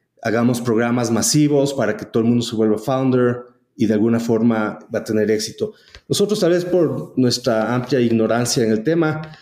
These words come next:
y, y, y por ser emprendedores, decidimos empezar pequeño y buscar desde el principio las excepciones, los outliers, y enfocarnos en la comunidad. ¿Qué necesita el founder? Entonces,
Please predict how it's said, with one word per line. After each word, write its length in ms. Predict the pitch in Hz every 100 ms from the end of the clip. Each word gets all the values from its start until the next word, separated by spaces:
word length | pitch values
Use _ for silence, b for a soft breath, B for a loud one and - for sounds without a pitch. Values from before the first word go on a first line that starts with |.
| B B B _ -
y, 340 | 110 107 95
y, 220 | 120 101 -
y 100 | 113
por 180 | - 110
ser 480 | 127 117 117 110
emprendedores, 1040 | 110 110 120 113 117 139 135 131 - - b b b _
decidimos 560 | - 117 131 135 143 131
empezar 500 | 117 113 - 139 139
pequeño 720 | 143 156 151 147 143 156 151 B B
y 220 | - 117 117
buscar 540 | 113 113 - 131 139
desde 180 | 131 120
el 80 | 117
principio 880 | 117 127 127 135 135 127 117 - _ _ b b b
las 180 | 120 110
excepciones, 840 | 113 - - - - 120 156 - -
los 180 | 110
outliers, 720 | 117 117 120 110 131 160 - -
y 80 | 135
enfocarnos 520 | 123 139 147 147 143
en 100 | 139
la 120 | 127
comunidad. 440 | 123 117 113 110 104
¿Qué 120 | 147
necesita 460 | 165 156 - 147 123
el 80 |
founder? 320 | - 101 95 98
Entonces, 420 | 120 113 113